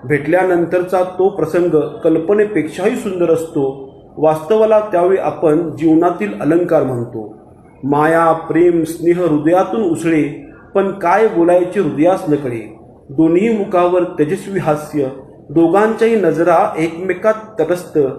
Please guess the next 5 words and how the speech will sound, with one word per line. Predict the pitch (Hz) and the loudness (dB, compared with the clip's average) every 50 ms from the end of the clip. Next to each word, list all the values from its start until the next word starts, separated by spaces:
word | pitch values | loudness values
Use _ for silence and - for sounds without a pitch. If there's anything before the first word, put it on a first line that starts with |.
| - - - - - - | -12 -18 -20 -20 -8 -2
आहे | - 143 143 156 208 - - | 0 0 0 0 -2 -2 0
तरी | 214 208 220 | 0 0 -2
काय | 208 - - 143 165 196 202 | -4 -4 -2 -2 0 0 0
याचे | 180 180 180 180 180 - - - - 180 156 | 0 0 0 0 -4 -8 -12 -4 -2 -2 -2
रहस्य, | 135 135 160 175 170 - - 147 131 127 | 0 0 -2 -2 -2 -2 -2 -2 -2 -2